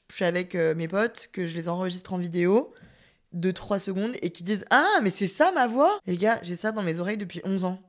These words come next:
J'en peux plus, <laughs> j'en peux plus. Chaque poil de nuque que j'ai, chaque bourrelet que j'ai, chaque, euh,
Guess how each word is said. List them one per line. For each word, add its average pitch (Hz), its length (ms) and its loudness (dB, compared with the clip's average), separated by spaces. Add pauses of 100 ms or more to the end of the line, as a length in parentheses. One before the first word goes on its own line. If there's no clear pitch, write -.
(520)
J'en 185 140 -10
peux 180 120 -6
plus, 190 300 -12
<laughs> - 0 -
j'en - 240 -4
peux 254 220 -6
plus. 370 380 6 (360)
Chaque - 380 -4
poil 220 380 0
de 175 120 -8
nuque 202 500 -4
que 185 160 -2
j'ai, 196 340 -2 (280)
chaque 202 340 0
bourrelet 208 460 0
que 196 160 -6
j'ai, 185 320 -4
chaque, 202 480 -4 (340)
euh, 160 540 0